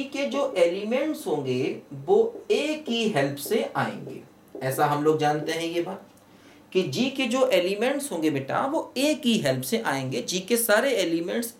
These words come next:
A से generate होंगे। यही साइक्लिक group में बेटा मैंने आपको समझाया था। अगर आपने साइक्लिक group नहीं समझा है,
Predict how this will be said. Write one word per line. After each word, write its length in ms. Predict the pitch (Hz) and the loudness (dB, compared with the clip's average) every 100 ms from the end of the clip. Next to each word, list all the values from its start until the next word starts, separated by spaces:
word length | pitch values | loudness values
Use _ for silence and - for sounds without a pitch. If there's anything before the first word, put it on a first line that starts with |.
| 254 | -2
A 200 | 311 254 | 2 2
से 200 | - 226 | 4 4
generate 420 | 180 170 165 165 | 4 0 0 0
होंगे। 240 | 139 135 - - - - - - | -2 -4 -6 -16 -20 -20 -20 -8
यही 360 | 139 190 220 311 | -2 4 8 8
साइक्लिक 500 | 311 185 185 214 220 | 6 2 0 -2 0
group 220 | 180 214 196 | 0 0 -4
में 120 | 185 | -2
बेटा 260 | 175 180 | 0 2
मैंने 220 | 175 175 170 | 2 2 2
आपको 260 | 127 156 | 2 0
समझाया 460 | 156 185 180 190 185 | -2 -2 0 -2 -2
था। 160 | 180 - | -6 -4
अगर 220 | 160 202 | 0 2
आपने 260 | 175 160 185 | 2 2 -2
साइक्लिक 440 | 156 139 151 160 | 2 2 2 -2
group 200 | 156 151 117 | -4 -6 -8
नहीं 220 | 117 160 | -6 -4
समझा 320 | 190 180 175 | -2 -4 -6
है, 160 | 190 | -8